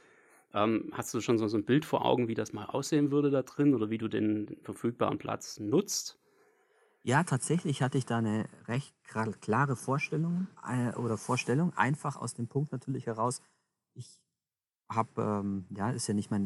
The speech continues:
Speaker 2: mein erstes Kino an sich sozusagen und, ähm, auch diese, ja, wie, wie soll ich das jetzt nennen? Es, es sind so Kleinigkeiten, die manchmal, ähm, so ausschlaggebend sind, aber ich hab mir auch eine drei D Zeichnung gemacht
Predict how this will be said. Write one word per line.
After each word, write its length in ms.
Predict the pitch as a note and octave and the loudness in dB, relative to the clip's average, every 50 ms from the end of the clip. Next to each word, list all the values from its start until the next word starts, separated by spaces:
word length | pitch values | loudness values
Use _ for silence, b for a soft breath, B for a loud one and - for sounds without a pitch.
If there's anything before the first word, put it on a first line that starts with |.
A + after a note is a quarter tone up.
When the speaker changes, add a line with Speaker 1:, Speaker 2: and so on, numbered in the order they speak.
| - - | -2 -2
Speaker 2:
mein 120 | A2 G#2 - | -4 -4 -2
erstes 380 | - F#2 A2+ - - - - - | -2 -2 -2 -2 -2 -4 -6 -6
Kino 280 | - - B2+ B2+ B2 A#2 | -2 -2 0 2 2 2
an 160 | G#2+ G2+ G2+ | 0 -2 -2
sich 320 | G2 G2+ B2+ D#3+ - - - | 0 0 0 -2 -2 -8 -10
sozusagen 680 | - C3 B2+ - - A#2+ A#2 A#2+ B2 B2+ C3 C#3+ C#3 b b b b b b b b _ _ _ | -8 -8 -8 -6 -6 -4 -2 0 0 2 2 0 0 b b b b b b b b _ _ _
und, 420 | - A#2 A2+ A2 G#2+ G#2 - - - - | 2 4 4 4 4 2 0 -4 -8 -4
ähm, 600 | A2 G#2 G#2 G#2 G#2 G2+ G2+ G2+ G2+ G2 F#2+ - _ _ _ _ _ _ _ _ _ | -2 0 0 2 2 2 2 2 2 0 0 -4 _ _ _ _ _ _ _ _ _
auch 240 | - F2+ A2 A#2 - | -6 -4 -4 -4 -4
diese, 640 | - _ A#2 A2 G#2 G#2+ G#2 G2+ G2 G2 G2 F#2+ F2+ - _ _ _ _ _ _ _ _ _ _ _ _ _ _ _ _ _ | -8 _ -6 -6 -2 0 0 0 2 0 0 -2 -4 -8 _ _ _ _ _ _ _ _ _ _ _ _ _ _ _ _ _
ja, 120 | - G#2+ G2 | -10 -6 -4
wie, 300 | G2+ G2+ G2+ G2+ G2 F#2+ | -4 -4 -2 -4 -4 -4
wie 100 | G#2 G#2 | -6 -6
soll 180 | G#2 - G2+ G#2+ | -6 -4 -6 -6
ich 80 | G2+ | -4
das 140 | - G2 F#2+ | -4 -6 -6
jetzt 180 | A2 G2 - - | -6 -6 -4 -4
nennen? 280 | G#2 A2 A#2+ A#2+ A#2+ b b b b b b b _ _ | -2 0 0 0 0 b b b b b b b _ _
Es, 400 | - G#2 - - - - - - _ _ _ _ _ | -8 -6 -6 -6 -6 -8 -10 -14 _ _ _ _ _
es 160 | - A#2 - | -12 -4 0
sind 120 | - C#3+ C#3 | 2 2 2
so 100 | - A#2+ | 2 0
Kleinigkeiten, 760 | - - A#2 A#2+ C#3 C#3 - - - A#2 A#2 A#2 - - A2 | 4 6 6 6 6 4 4 2 0 0 0 2 0 0 -2
die 120 | G#2 G#2+ | 0 0
manchmal, 640 | G#2 G#2 G#2+ A2+ A2 - - G#2+ G#2+ G#2 G#2 G#2 - | 2 2 2 2 0 0 0 2 4 4 4 2 2
ähm, 260 | - G#2 G2 F#2+ G2 F#2+ | 0 0 0 0 -2 0
so 140 | - G2+ | 0 2
ausschlaggebend 580 | - D2+ F#2+ - - A#2+ G#2+ - A2+ A2 G#2+ G#2 | 4 4 4 2 0 -4 -4 -4 -4 -4 -4 -6
sind, 220 | - - G2 F#2+ | -6 -8 -6 -6
aber 160 | E2 E2 G#2+ G#2 | -6 -6 -6 -8
ich 160 | - - - | -12 -12 -14
hab 140 | A#2 - - | -12 -6 -2
mir 240 | G#2+ G#2+ G#2+ G#2 - | 0 0 2 2 0
auch 160 | - A#2 - | 0 -2 0
eine 100 | - - | -2 -4
drei 180 | - - G#2 G#2 | -2 -2 -4 -2
D 180 | G#2+ - B2 C#3 | 0 0 -2 -2
Zeichnung 460 | - - D3+ C#3 C#3 - - D3+ D3 | 0 0 0 0 0 0 -2 0 0
gemacht 360 | C#3+ C3+ C3 D3 - - | 2 2 2 2 0 -2